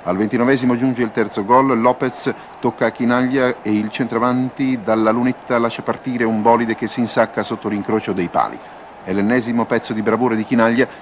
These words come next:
in questa partita che non prometteva nulla di buono.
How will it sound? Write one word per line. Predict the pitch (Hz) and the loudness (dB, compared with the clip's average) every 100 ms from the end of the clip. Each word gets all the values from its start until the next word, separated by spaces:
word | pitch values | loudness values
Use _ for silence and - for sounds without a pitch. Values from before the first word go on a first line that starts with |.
| - | -10
in | 90 | -6
questa | 117 113 | -4 -2
partita | 113 - 139 123 | -2 -2 -2 -2
che | - | -2
non | 113 113 | 0 0
prometteva | 110 107 127 113 104 | 0 -2 0 0 2
nulla | 123 117 | 2 0
di | 101 | 0
buono. | 87 58 - - - | -4 -8 -12 -16 -20